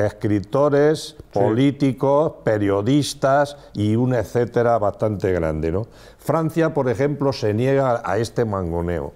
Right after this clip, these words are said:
Speaker 1: En Francia ya se han negado a aceptar este mangoneo porque no hay otra forma de expresarlo.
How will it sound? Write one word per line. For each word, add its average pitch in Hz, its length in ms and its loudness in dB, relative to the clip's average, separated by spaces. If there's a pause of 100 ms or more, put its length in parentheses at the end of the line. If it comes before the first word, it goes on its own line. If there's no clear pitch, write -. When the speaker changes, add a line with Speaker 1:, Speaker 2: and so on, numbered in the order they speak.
(100)
Speaker 1:
En 92 140 -4
Francia 143 420 -2 (180)
ya 110 160 0
se 117 160 -2
han 107 140 -2
negado 117 460 -2 (300)
a 92 180 -2
aceptar 98 500 -4
este 107 260 -4
mangoneo 104 600 -2
porque 90 420 -4 (380)
no 104 280 0
hay 117 160 2
otra 113 320 0
forma 113 320 -2
de 98 120 0
expresarlo. 80 720 -6